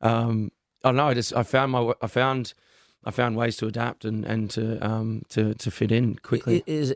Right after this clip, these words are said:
Speaker 2: I was gonna say that that's interesting. You found ways to adapt because it's like you're in survival mode.
Speaker 1: Yeah.
Speaker 2: When you're in that survival mode, in your mindset, when you're in survival mode, um,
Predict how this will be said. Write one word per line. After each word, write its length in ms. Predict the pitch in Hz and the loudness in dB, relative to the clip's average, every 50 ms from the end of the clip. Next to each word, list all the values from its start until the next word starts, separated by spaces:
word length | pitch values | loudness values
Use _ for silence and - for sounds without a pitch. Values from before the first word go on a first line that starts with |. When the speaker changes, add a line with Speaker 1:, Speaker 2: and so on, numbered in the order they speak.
| - 135 | 0 0
Speaker 2:
I 60 | 120 | 0
was 100 | 117 104 | 0 0
gonna 140 | 131 147 135 | 0 0 0
say 160 | - - 110 | 2 2 2
that 200 | 107 104 110 113 | 2 2 0 0
that's 220 | 101 113 107 - - | 2 0 -2 0 0
interesting. 320 | 110 101 92 87 95 98 | 0 0 2 0 2 0
You 80 | 92 85 | 0 0
found 180 | - 95 95 | 0 0 0
ways 140 | 90 85 80 - | 0 0 0 0
to 40 | 85 | 2
adapt 160 | 92 87 - | 2 2 2
because 300 | 95 - - 101 90 87 | 2 2 2 2 4 4
it's 220 | 98 87 - - - _ _ _ _ | 2 0 0 -4 -10 _ _ _ _
like 260 | - 95 95 92 85 - | 0 2 2 2 2 2
you're 80 | 101 101 | 2 2
in 60 | 92 | 2
survival 440 | - 92 76 73 82 87 87 90 90 | 2 0 0 2 2 2 2 0 -2
mode. 300 | 85 85 101 123 123 - - - | -2 0 -2 -4 -4 -6 -4 2
Speaker 1:
Yeah. 260 | 120 120 127 123 110 - _ _ - | 4 6 6 6 2 -2 _ _ -4
Speaker 2:
When 120 | 113 131 147 | -2 0 2
you're 60 | 139 | 2
in 60 | 113 | 2
that 100 | 98 90 - | 2 0 0
survival 380 | - 87 90 95 98 95 98 | -2 0 2 2 2 2 0
mode, 440 | 92 85 80 78 78 78 73 - - - - - | 0 0 0 0 0 0 -2 -4 -8 -14 -14 -8
in 80 | - 87 | -6 -4
your 100 | 82 80 | -4 -2
mindset, 420 | 82 87 90 90 87 - - - | -2 -2 -4 -4 -6 -8 -10 -12
when 120 | 82 85 82 | -12 -10 -10
you're 120 | 80 80 | -10 -12
in 40 | 78 | -12
survival 420 | - - 82 80 82 82 82 82 | -10 -8 -6 -4 -4 -4 -4 -4
mode, 280 | 80 76 73 73 71 - _ _ _ _ _ _ _ _ _ _ _ _ - | -6 -6 -6 -8 -10 -12 _ _ _ _ _ _ _ _ _ _ _ _ -8
um, 380 | 92 87 87 85 82 85 78 | -4 -2 -2 -2 -2 -4 -8